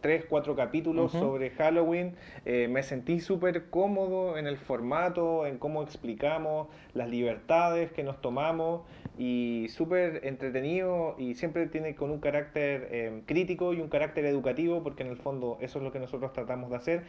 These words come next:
Speaker 1: llevarles entretención e información
Speaker 2: Exacto.
Speaker 1: que si no es del todo fidedigna, nos pueden ayudar a colaborar y nos pueden ayudar como a modificar, porque siempre lo oral es modificable.
Speaker 2: Exacto. Em, y también porque queremos tener algo que sea recíproco.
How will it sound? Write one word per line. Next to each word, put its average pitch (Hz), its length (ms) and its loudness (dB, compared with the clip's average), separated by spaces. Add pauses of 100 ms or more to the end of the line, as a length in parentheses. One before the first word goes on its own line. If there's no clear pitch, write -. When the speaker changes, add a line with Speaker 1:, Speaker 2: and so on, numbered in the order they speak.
(200)
Speaker 1:
llevarles 160 460 4
entretención 190 680 0
e 185 140 0
información 165 840 0
Speaker 2:
Exacto. 131 480 0
Speaker 1:
que 139 160 6
si 123 360 -2
no 131 180 0
es 160 100 -2
del 147 180 0
todo 151 180 4
fidedigna, 151 520 2
nos 139 200 -2
pueden 165 280 4
ayudar 143 340 2
a 143 120 2
colaborar 131 760 4
y 123 220 0
nos 123 140 -4
pueden 135 280 2
ayudar 131 500 2
como 123 380 0
a 113 220 -2 (160)
modificar, 175 760 4
porque 123 240 -4
siempre 160 520 0 (140)
lo 117 180 2
oral 143 440 4
es 160 240 0
modificable. 151 840 2
Speaker 2:
Exacto. 165 540 4 (440)
Em, 123 500 8
y 170 120 6
también 185 280 6
porque 151 240 -2
queremos 156 340 4
tener 151 240 4
algo 160 220 4
que 151 80 -4
sea 151 280 6
recíproco. 151 580 2